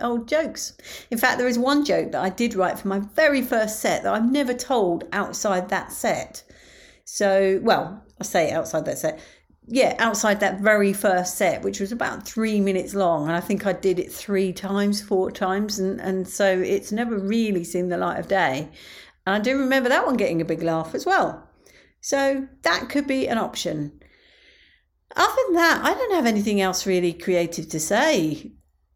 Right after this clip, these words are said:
I could just tell you it's really cold. <laughs> It's really cold today. In fact, there has been a flurry of snow. Just in the air, nothing's landed,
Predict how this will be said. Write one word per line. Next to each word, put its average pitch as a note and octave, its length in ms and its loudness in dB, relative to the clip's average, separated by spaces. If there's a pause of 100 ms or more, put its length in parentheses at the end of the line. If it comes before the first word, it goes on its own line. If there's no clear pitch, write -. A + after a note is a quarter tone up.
(200)
I F3+ 80 -4
could A#3 260 -4
just F3+ 260 -4
tell E3+ 180 -2
you D#3+ 140 0
it's D#3 200 -8
really F#3 380 0
cold. B3+ 600 0
<laughs> A#3+ 40 0 (300)
It's - 400 -4
really B3+ 640 2
cold C4 460 2
today. D#4 500 2 (400)
In A#3 120 0
fact, - 300 0
there A3+ 160 2
has A3 240 0
been A3 300 0
a A3+ 180 0
flurry G3+ 540 0
of C4+ 240 -2
snow. C#4 960 0
Just D#4+ 240 -2
in F4 80 2
the C#4 120 4
air, G3 280 4
nothing's A#3 380 -2
landed, F#3 640 -2